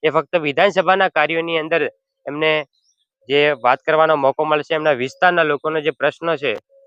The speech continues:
એ હલ કરવાનો મોકો મળશે, પરંતુ એમને મીડિયા સમક્ષ બોલવાનો કે જનતા વચ્ચે આવવાનો મોકો નહીં મળે. એમની સાથે ચોવીસ કલાક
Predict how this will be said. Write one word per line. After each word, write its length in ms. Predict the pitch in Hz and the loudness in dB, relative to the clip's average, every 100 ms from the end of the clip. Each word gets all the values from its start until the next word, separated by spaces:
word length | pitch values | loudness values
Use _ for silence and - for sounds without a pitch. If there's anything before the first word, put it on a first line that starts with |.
| - | -2
એ 60 | 139 | 2
હલ 160 | 127 | 2
કરવાનો 340 | 147 165 170 165 | 2 2 2 2
મોકો 240 | 156 147 156 | 0 0 0
મળશે, 300 | 151 147 156 | 0 0 -4
પરંતુ 260 | 147 143 147 | -4 -4 -4
એમને 160 | 143 | -4
મીડિયા 380 | 143 123 147 147 | -6 -2 -2 -2
સમક્ષ 260 | 156 156 135 | -4 -6 -2
બોલવાનો 360 | 120 151 156 160 | 0 4 2 2
કે 100 | 156 | -2
જનતા 340 | 123 131 190 | -2 -2 2
વચ્ચે 200 | 170 - 160 | 2 2 2
આવવાનો 280 | 156 160 | 2 2
મોકો 240 | 147 139 151 | 2 0 0
નહીં 200 | 139 147 | 0 0
મળે. 200 | 143 147 143 _ _ _ | 2 0 -2 _ _ _
એમની 240 | 135 151 156 | -2 0 2
સાથે 280 | 156 147 156 147 _ | 2 2 0 0 _
ચોવીસ 240 | 127 139 151 | -4 -2 -2
કલાક 240 | 147 147 | 0 0